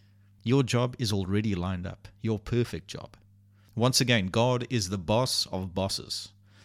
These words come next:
So let's dissect these two verses of scripture. The Bible says, "For promotion cometh neither from the east,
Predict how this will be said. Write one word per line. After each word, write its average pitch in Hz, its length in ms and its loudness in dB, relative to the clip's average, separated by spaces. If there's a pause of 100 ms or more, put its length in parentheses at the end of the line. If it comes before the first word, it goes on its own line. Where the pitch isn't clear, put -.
So 117 460 2
let's 127 400 2
dissect 117 520 0
these 107 180 -4
two 113 240 0
verses 107 340 -2
of 95 80 -6
scripture. 110 360 -2
The 98 100 -4
Bible 98 280 -2
says, 101 320 -2 (320)
"For 135 240 2
promotion 107 680 0 (340)
cometh 107 300 0
neither 117 240 0
from 104 200 -2
the 90 100 -2
east, - 340 -6